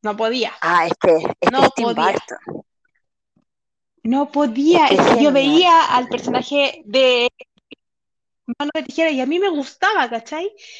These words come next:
Speaker 1: Yo llegaba a una parte y, y, y luchaba contra mi yo interno, chica, cinco o seis años, y, y veía a este personaje, el joven Manos de Tijera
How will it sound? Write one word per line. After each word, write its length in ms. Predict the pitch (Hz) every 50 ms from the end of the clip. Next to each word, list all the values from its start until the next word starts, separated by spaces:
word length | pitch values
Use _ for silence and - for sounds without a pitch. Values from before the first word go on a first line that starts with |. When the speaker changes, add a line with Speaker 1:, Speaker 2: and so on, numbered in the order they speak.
| - _ _
Speaker 1:
Yo 80 | 285
llegaba 380 | 320 311 330 262 277 320 339 359
a 60 | 359
una 200 | 381 370 370 359
parte 300 | 359 403 427 415 - 254 -
y, 180 | 247 247 - _
y, 220 | - - - - 240
y 20 |
luchaba 520 | 214 233 233 233 - 311 339 381 403 392 381
contra 300 | 392 392 381 381 381 381
mi 120 | 370 370 349
yo 100 | 349 370
interno, 500 | 359 359 359 - 359 349 339 339 339 339 320 - - _ -
chica, 440 | - 302 262 - - 233 226 226 240
cinco 300 | 233 285 269 269 247 -
o 40 | 254
seis 300 | 254 - 240 226 220 254
años, 380 | 262 254 233 220 220 226 254 254 _ _ - - - _ _ _
y, 300 | _ - 226 233 233 - _
y 140 | 240 233 214
veía 500 | 226 226 247 277 302 349 370 359 349 - - _ _ -
a 100 | - 311
este 200 | 302 - 349 330
personaje, 600 | 349 339 - - 320 269 220 214 208 - 240 240
el 100 | 233 226
joven 320 | - - 247 240 254 262
Manos 220 | 262 254 254 254 254
de 80 | 262
Tijera 500 | 262 - 262 - - 202 202 214 240 269